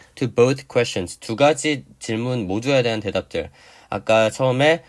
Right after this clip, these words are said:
왜 빚을 지게 되었는가, 그리고 두 번째는 빚을 얼마나 지-, 지었는가, 그거에 대한, 어, 질문, 질문에 대한 대답들이 were lacking 부족했습니다.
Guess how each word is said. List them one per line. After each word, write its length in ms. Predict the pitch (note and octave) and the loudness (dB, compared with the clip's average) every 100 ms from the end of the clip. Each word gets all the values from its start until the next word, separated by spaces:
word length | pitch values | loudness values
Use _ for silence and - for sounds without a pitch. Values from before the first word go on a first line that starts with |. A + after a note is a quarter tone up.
| _ | _
왜 180 | A2+ A#2+ | 2 2
빚을 340 | A#2+ G#2 A2 G#2 | 2 -4 -4 -4
지게 240 | G2+ G2 | -2 -2
되었는가, 580 | F#2+ F#2+ G2 F2 E2 D#2+ | -2 -2 -2 -6 -6 -6
그리고 300 | G2 F#2 F#2 | -6 -6 -8
두 120 | F#2 | -6
번째는 560 | F#2+ G2 F#2+ A2 C#3 C#3+ _ | -4 -2 -2 0 0 -4 _
빚을 220 | G2+ G2 - | -12 -4 -2
얼마나 460 | G#2 A#2 A#2 G#2+ | 0 0 0 -2
지-, 160 | - - _ _ | -4 -12 _ _
지었는가, 720 | - A#2 A#2 A2 F2+ E2+ E2 - _ _ | -6 0 2 0 -4 -4 -6 -8 _ _
그거에 360 | - G#2+ A#2 A2 | -10 0 2 2
대한, 380 | G2 F2+ G2 E2 _ _ | 0 0 -2 -6 _ _
어, 220 | - D#2+ D#2+ | -14 -14 -12
질문, 460 | - G#2 G#2+ G2+ | -8 -4 -4 -6
질문에 600 | F2+ F#2+ - A2 B2 A#2+ | -8 -12 -6 -2 0 0
대한 200 | G#2 G2 | 0 -2
대답들이 760 | F#2 F#2 G2 - F#2 F2+ A2+ D#2+ _ _ _ G2+ | -4 -4 -4 -4 -6 -4 -4 -6 _ _ _ -2
were 280 | A2 G#2+ | 0 0
lacking 600 | F#2+ G#2 - A2+ A#2+ D3 - _ _ _ | 0 -2 -2 -2 -2 -4 -12 _ _ _
부족했습니다. 1000 | - G2+ C3 C3+ A#2 - G2+ E2 F2+ E2 | -10 -6 -6 -6 -8 -8 -10 -6 -6 -8